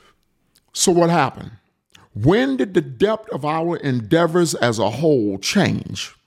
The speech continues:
It's fair to say that all these attributes listed in these verses of Galatians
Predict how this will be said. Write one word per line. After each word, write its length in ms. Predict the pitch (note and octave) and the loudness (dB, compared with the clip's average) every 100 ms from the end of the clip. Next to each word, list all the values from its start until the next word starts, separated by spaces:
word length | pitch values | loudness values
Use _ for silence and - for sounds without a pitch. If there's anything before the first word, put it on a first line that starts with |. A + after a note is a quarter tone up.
| _ _ _ _ _ _ _ - - | _ _ _ _ _ _ _ -20 -2
It's 160 | C#3+ - | 0 2
fair 260 | A3 A3+ | 2 2
to 80 | G3+ | 2
say 420 | F#3+ G3+ E3 D3+ | 2 4 4 4
that 220 | E3 D3+ - | 2 -2 0
all 280 | F3 A3+ A#3 | 2 4 2
these 300 | A3 A3 F3 | -2 -6 -4
attributes 600 | F3+ F#3 - C#3 E3+ D3+ | -4 -2 -2 -2 -2 0
listed 360 | D3+ F3 F3 E3 | 4 4 2 2
in 120 | E3 | 2
these 180 | E3 C#3 | 2 2
verses 400 | C#3+ D#3+ D#3 C#3+ | 4 4 2 -2
of 120 | A#2 | -2
Galatians 640 | B2 B2+ D#3 D3 D3+ D#3 | 0 2 2 0 -2 -2